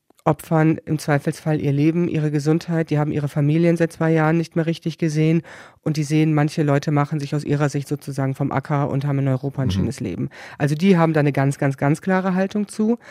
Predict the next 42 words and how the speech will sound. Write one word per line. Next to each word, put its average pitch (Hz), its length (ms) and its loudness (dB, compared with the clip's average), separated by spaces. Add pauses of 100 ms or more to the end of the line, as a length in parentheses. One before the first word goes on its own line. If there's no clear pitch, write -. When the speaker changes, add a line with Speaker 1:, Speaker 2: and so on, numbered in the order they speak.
(320)
Speaker 1:
Im 180 120 2
Hinterland, 196 500 2
sage 165 160 0
ich 170 140 -10
mal, 160 80 2
ist 165 160 -4
es 175 100 -4
aber 160 220 -2
komplizierter, 156 960 -4 (580)
weil 151 600 0 (680)
viele 196 500 2
Menschen 175 400 0
natürlich 160 460 -2
sehen, 175 520 -2
die 156 140 -6
Lage 165 300 0
an 160 80 0
der 151 80 2
Front 170 240 -2
ist - 180 -10
so 147 180 -8
schlecht, - 640 -8 (280)
warum 160 280 2
sollte 156 320 0
ich - 180 -8
mich 147 360 -6
freiwillig 156 640 -2
melden, 175 560 0 (800)
wenn 160 360 2
ich - 320 -6
nicht 160 280 0
genügend 156 380 -2
Munition 151 460 0
habe, 147 460 0
um 147 220 0
mich 147 140 0
überhaupt 143 380 -4
gegen 143 180 -4
russische 143 460 -4
Angriffe 165 420 0
zu - 160 -10
wehren? 135 400 -6